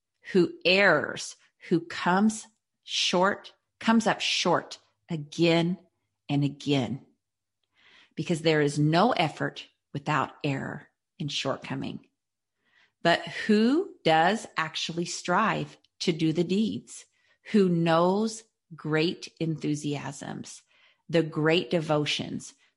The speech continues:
who spends herself in a worthy cause, who at best knows in the end the triumph of high achievement, and who at the worst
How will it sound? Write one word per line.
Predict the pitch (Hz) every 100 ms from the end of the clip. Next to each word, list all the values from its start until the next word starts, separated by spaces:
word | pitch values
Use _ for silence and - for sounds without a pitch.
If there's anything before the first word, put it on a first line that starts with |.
| -
who | 208
spends | 185 - 202 214 269 269
herself | 208 180 - 156 143 - -
in | 156
a | 147
worthy | 143 151 156 156
cause, | - 139 135 139 151 - - - - _ -
who | 226
at | 202 170 151
best | 185 285 - - -
knows | 180 202 170 139 143 -
in | 156
the | 147 147
end | 147 113 92 143 - _ _ -
the | 143 -
triumph | - - - 180 160 180 190 208 - _ _ _ 147
of | 143
high | - - - 151 147 151 160 156
achievement, | 151 - - 143 143 120 - - - _ _ _ _ _
and | 151 143
who | - 170 165
at | 156 147
the | 139
worst | 139 151 170 277 - -